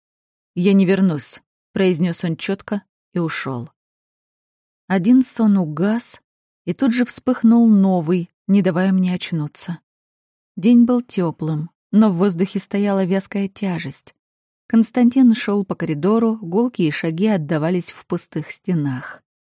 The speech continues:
Лицо его было спокойным, почти отрешенным, но глаза злыми. Он знал, кого ищет. "Господин Мартынов у себя?" —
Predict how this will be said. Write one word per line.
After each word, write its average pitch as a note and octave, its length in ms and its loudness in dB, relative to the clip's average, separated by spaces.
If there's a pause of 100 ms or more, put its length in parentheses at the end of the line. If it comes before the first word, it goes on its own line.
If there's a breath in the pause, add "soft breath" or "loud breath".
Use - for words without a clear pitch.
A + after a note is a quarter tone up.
(320)
Лицо G3 340 0
его F3+ 180 0
было E3+ 220 -2
спокойным, E3+ 720 -2
почти - 340 -6
отрешенным, E3+ 800 -2 (580)
но F#3+ 140 -2
глаза G#3 400 0
злыми. D#3+ 680 -2 (460)
Он A3+ 180 4
знал, D#3 440 -2
кого E3+ 260 -4
ищет. D#3 720 -6 (960)
"Господин F#3 540 0
Мартынов G3 440 0
у - 20 -2
себя?" — F#3+ 440 -2